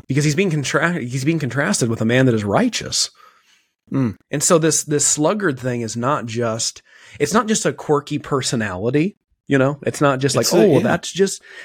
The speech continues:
Speaker 1: that's just them." No, there's actually, like, there's actually sin at work here
Speaker 2: Yeah,
Speaker 1: in an
Speaker 2: it's a
Speaker 1: individual's
Speaker 2: serious
Speaker 1: life.
Speaker 2: sin issue.
Speaker 1: Right,
Speaker 2: Yeah.
Speaker 1: right.
Speaker 2: Yeah.
Speaker 1: And, um,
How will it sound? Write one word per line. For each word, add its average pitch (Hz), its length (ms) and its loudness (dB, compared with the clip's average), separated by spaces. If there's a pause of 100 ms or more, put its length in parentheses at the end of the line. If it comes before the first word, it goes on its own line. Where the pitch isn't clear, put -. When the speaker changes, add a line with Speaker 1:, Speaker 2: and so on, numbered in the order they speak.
Speaker 1:
that's 165 240 0
just 151 300 0
them." 139 380 -2 (440)
No, 180 120 4
there's 156 220 4
actually, 156 580 0
like, 117 320 0 (120)
there's 131 200 2
actually 120 380 0
sin 143 540 2
at - 200 -10
work 113 400 0
here - 280 -10 (560)
Speaker 2:
Yeah, 123 220 2
Speaker 1:
in 135 60 6
an 120 80 6
Speaker 2:
it's 120 100 4
a 107 40 4
Speaker 1:
individual's 117 420 4
Speaker 2:
serious 98 200 2
Speaker 1:
life. - 100 -2
Speaker 2:
sin 107 200 -4
issue. 110 380 -8
Speaker 1:
Right, 147 300 0
Speaker 2:
Yeah. 92 60 -8 (180)
Speaker 1:
right. 170 280 0 (200)
Speaker 2:
Yeah. 101 180 -4 (960)
Speaker 1:
And, 151 320 4
um, 127 380 0